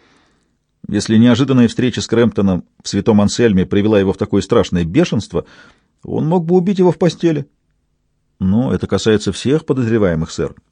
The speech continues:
"Вот именно. И мы снова возвращаемся к основному вопросу. Почему это убийство было спланировано именно так?" В дверях появились Нобби Кларк и фотограф.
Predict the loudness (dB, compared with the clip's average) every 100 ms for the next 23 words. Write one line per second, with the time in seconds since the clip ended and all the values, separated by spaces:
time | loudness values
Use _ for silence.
0 | _ -6 -2 0 2 2 0 -4 -8 _
1 | _ _ _ _ _ _ _ _ _ 2
2 | 4 2 2 2 2 2 0 2 0 2
3 | 0 0 -2 -4 0 0 0 0 0 0
4 | 0 -2 -4 -4 -4 0 2 2 2 0
5 | 0 0 0 -2 -2 0 0 0 -2 0
6 | 2 2 2 0 0 0 0 0 -2 -4
7 | _ _ _ _ _ _ _ -20 _ -20
8 | -20 _ _ _ _ _ _ _ _ _
9 | -10 -4 0 0 2 0 2 0 2 2
10 | 2 0 -2 -2 -2 -4 -4 -2 -2 -4
11 | -8